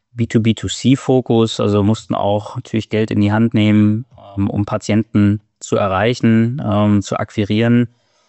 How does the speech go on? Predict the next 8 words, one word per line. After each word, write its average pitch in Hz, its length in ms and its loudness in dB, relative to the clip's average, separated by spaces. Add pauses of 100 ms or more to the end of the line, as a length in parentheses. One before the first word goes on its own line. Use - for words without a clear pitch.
(300)
Und, 104 540 2
ähm, 104 720 2
haben 104 140 2
uns 107 120 0
dann 104 140 0
entschieden, 104 720 2 (140)
diesen 104 200 2
Plattformbetrieb, 101 840 -4